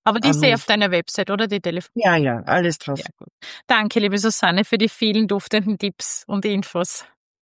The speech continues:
Speaker 2: Gerne. Hat mich sehr gefreut. Danke für die Einladung.
Speaker 1: Schön. Ja, diese wichtigen Links und, äh, auch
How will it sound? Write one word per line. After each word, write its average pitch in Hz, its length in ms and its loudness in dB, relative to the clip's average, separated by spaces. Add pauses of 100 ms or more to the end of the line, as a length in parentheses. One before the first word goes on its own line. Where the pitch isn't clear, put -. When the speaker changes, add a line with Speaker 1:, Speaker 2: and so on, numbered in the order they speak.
(640)
Speaker 2:
Gerne. 196 540 2 (240)
Hat 185 180 -2
mich 220 180 0
sehr 226 140 0
gefreut. 214 640 -2 (100)
Danke 180 300 -2
für 196 100 -4
die 208 80 -2
Einladung. 175 560 0
Speaker 1:
Schön. 180 400 -2 (320)
Ja, 247 260 2
diese 294 540 -2 (480)
wichtigen 262 580 2
Links 277 520 0
und, 277 340 0
äh, 214 260 4
auch 214 280 2